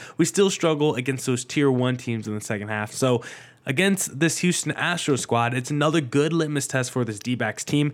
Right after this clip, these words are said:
How good are they currently are with these young players on the roster, and how much more do we still need to go before we can match up against a team like the Astros? Of course,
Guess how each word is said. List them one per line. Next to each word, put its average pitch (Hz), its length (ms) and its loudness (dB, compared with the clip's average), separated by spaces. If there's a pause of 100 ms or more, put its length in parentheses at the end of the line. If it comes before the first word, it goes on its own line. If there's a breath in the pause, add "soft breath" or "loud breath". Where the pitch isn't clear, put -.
(280 loud breath)
How 190 260 2
good 156 320 4
are 135 160 2
they 120 120 0
currently 127 420 -2
are 135 360 2
with 127 180 -8
these 101 260 -10
young 131 260 2
players 127 360 2
on 113 100 0
the 95 80 -6
roster, 139 640 0
and 135 340 0 (240 loud breath)
how 202 100 2
much 240 200 2
more 220 180 4
do 226 80 4
we 220 100 4
still 220 220 4
need 220 200 2
to 233 60 2
go 196 280 6
before 175 260 2
we 175 100 6
can 170 160 -2
match 147 280 -2
up 156 180 0
against 131 480 -2
a 131 80 0
team 131 240 -2
like 123 160 0
the 120 60 -4
Astros? 131 420 -2
Of - 80 -16
course, 120 320 0